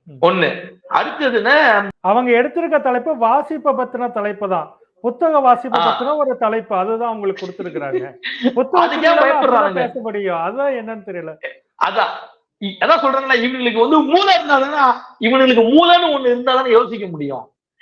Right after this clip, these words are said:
Speaker 2: ஆனா இப்ப இன்னைக்கு இவன் சொல்றான், நாளைக்கு அவன் சொல்றான்னு அங்க இருக்கக்கூடிய மாவட்ட கலெக்டர் வந்து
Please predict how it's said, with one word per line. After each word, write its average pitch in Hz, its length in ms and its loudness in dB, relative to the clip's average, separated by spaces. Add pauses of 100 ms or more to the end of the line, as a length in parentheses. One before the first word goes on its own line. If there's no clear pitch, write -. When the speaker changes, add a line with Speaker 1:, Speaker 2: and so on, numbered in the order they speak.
(180)
Speaker 2:
ஆனா 294 240 2
இப்ப 175 460 -2
இன்னைக்கு 202 360 -2
இவன் 240 220 2
சொல்றான், 202 260 4
நாளைக்கு 185 260 2
அவன் 233 280 -4
சொல்றான்னு 220 360 2
அங்க 202 200 2
இருக்கக்கூடிய 196 560 2
மாவட்ட 202 440 0
கலெக்டர் 214 400 0
வந்து 175 580 2